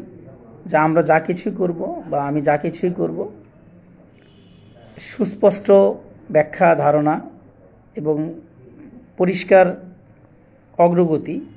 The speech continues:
সফলতা, ব্যর্থতা, আমরা প্রত্যেকটা বিষয়ই আপনাদের সামনে উপস্থাপন করব এবং আপনাদের গুরুত্বপূর্ণ মতামতের ভিত্তিতে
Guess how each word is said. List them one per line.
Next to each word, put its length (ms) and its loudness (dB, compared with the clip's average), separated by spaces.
সফলতা, 500 0
ব্যর্থতা, 460 -2
আমরা 160 -2
প্রত্যেকটা 500 0
বিষয়ই 400 0
আপনাদের 400 -6
সামনে 240 -4
উপস্থাপন 460 -4
করব 220 -6
এবং 160 0
আপনাদের 440 0
গুরুত্বপূর্ণ 580 -6
মতামতের 560 -4
ভিত্তিতে 420 -8